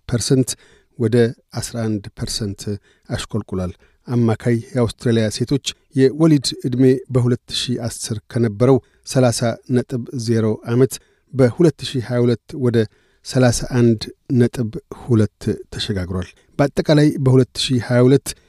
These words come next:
ዕድሜያቸው ከአስራ አምስት እስከ አርባ አራት ዓመት ካሉ አንድ ሺህ ሴቶች ሀምሳ ስድስት ፐርሰንት ያህሉ እናት ሆነዋል። ልጅ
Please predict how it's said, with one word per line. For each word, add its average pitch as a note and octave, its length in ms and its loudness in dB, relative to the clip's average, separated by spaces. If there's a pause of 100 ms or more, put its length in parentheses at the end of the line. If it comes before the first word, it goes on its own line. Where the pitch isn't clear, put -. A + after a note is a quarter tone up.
(140)
ዕድሜያቸው B2+ 560 2
ከአስራ - 380 -2
አምስት A2+ 340 2
እስከ - 240 -10
አርባ A2 200 -2
አራት A2 340 -2
ዓመት G#2+ 260 -2
ካሉ B2 260 2 (560)
አንድ C#3 280 2
ሺህ A#2+ 220 0 (120)
ሴቶች - 400 0 (260)
ሀምሳ A#2+ 300 -2
ስድስት G#2+ 480 -8 (160)
ፐርሰንት A2+ 500 -2
ያህሉ G#2+ 240 0 (500)
እናት G#2+ 440 2 (320)
ሆነዋል። F#2 440 0 (220)
ልጅ C#3 220 2